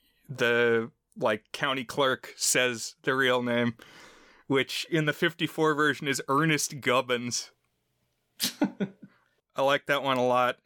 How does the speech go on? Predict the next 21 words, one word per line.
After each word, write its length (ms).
And 400
also, 840
it 160
calls 400
to 120
mind 680
real 680
life 580
cases 380
of 120
that, 280
like 220
how 340
I 120
think 420
Marilyn 440
Monroe 580
was 600
Norma 480
Jean 460
Mortensen. 800